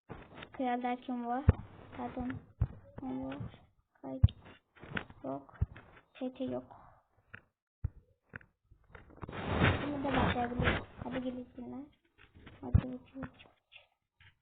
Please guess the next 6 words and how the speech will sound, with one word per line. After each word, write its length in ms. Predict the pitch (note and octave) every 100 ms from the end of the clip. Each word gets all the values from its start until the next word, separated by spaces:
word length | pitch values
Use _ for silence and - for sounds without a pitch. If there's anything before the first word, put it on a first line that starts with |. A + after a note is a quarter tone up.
| _ _ _ _ _ _ _ _ _ - - _ _ _ _ - _ - - - - - - _ _ _ _ _ -
Daha 240 | C#4 C4 C4
bu 40 |
yer 420 | C4 B3+ C4 B3 C4 -
alamadım. 640 | A#3 A#3+ C4 C4+ C4 B3 -
Market 440 | A#3 A#3 A#3 B3+
aldı. 360 | A#3+ A3+ A#3 B3+